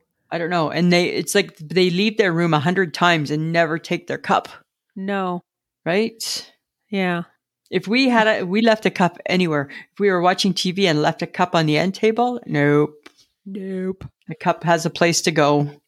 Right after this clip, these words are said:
Speaker 1: and it's not there. <laughs>
Speaker 2: We had so, our lives as Gen X kids were just, it was just different, right?
Speaker 1: It was boot camp.
Speaker 2: <laughs> It was totally
Speaker 1: Right?
Speaker 2: boot camp.
Speaker 1: Pretty sure every Gen X parent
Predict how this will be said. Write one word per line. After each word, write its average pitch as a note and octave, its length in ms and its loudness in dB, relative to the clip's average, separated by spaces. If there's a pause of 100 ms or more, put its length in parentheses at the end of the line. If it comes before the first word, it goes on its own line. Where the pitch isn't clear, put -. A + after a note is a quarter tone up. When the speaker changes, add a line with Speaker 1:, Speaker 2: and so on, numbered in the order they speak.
(340)
Speaker 1:
and D#3+ 120 0
it's D#3+ 200 0
not D#3+ 300 2
there. B2+ 500 2
<laughs> - 40 -20 (500)
Speaker 2:
We G#4 60 -6 (280)
had - 320 -2
so, - 0 - (440)
our B4 240 2
lives B3 400 2
as A#3+ 220 -10
Gen G#3 260 -2
X G#3+ 260 -6
kids G#3 300 -4
were A#3 180 0
just, C4 320 0
it D#4 100 0
was F#4+ 240 2
just A#3+ 320 -2 (120)
different, F#3 580 -4
right? B3 320 0
Speaker 1:
It F#3 40 -8
was G3 160 -2
boot C4+ 300 0
camp. F3 400 2
Speaker 2:
<laughs> - 520 -20
It - 180 -6 (300)
was - 200 -8 (200)
totally F#3+ 260 -8
Speaker 1:
Right? A3+ 200 -8
Speaker 2:
boot A#3 180 -14
camp. - 240 -16
Speaker 1:
Pretty D4+ 240 0
sure B3 280 2
every G#3+ 300 2
Gen F#3+ 380 0
X G#3 240 0
parent E3+ 640 -2